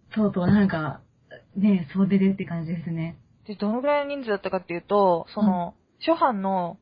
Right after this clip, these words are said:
Speaker 2: えーとね、給仕とか、なんか足軽とか役人、十五歳以上、
Speaker 1: うん。
Speaker 2: 六十歳までの男は全部動員されました、これに。
Speaker 1: うわぁ。あ、人海戦術ですね。
Speaker 2: そう。
Speaker 1: もう。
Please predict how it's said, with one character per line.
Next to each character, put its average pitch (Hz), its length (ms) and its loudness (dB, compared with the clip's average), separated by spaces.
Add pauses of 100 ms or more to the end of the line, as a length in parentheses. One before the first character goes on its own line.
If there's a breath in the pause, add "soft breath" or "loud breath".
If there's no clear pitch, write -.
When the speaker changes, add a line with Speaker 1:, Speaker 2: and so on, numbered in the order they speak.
Speaker 2:
え 185 320 -4
ー - 20 -20
と 185 80 -8
ね、 180 100 -6
給 294 320 0
仕 175 420 -6
と 208 120 -4
か、 196 180 4
な 190 120 -2
ん 185 40 -6
か 185 100 2
足 233 200 0
軽 254 220 2
と 262 120 -2
か 196 80 -2
役 175 240 -2
人、 220 300 -4 (760)
十 285 200 6
五 320 120 4
歳 302 380 4
以 269 60 -4
上、 208 320 4
Speaker 1:
う - 20 4
ん。 - 20 0
Speaker 2:
六 190 220 -2
十 302 120 -2
歳 247 220 0
ま 190 80 0
で 180 80 -4
の 175 140 -4
男 214 200 0
は 180 60 2
全 254 160 0
部 214 80 -2
動 190 160 2
員 185 80 -2
さ 190 80 -2
れ 185 60 -4
ま 180 120 -8
し - 40 -8
た、 175 80 -8
こ 165 100 -6
れ 160 80 -6
に。 160 160 -16 (240)
Speaker 1:
う 294 60 -8
わ 294 920 0
ぁ。 190 300 -8
あ、 226 260 0 (160)
人 220 200 4
海 233 180 4
戦 233 160 4
術 196 200 2
で 185 140 0
す 196 80 2
ね。 196 80 8
Speaker 2:
そ 196 80 10
う。 - 40 8
Speaker 1:
も 180 180 0
う。 - 0 -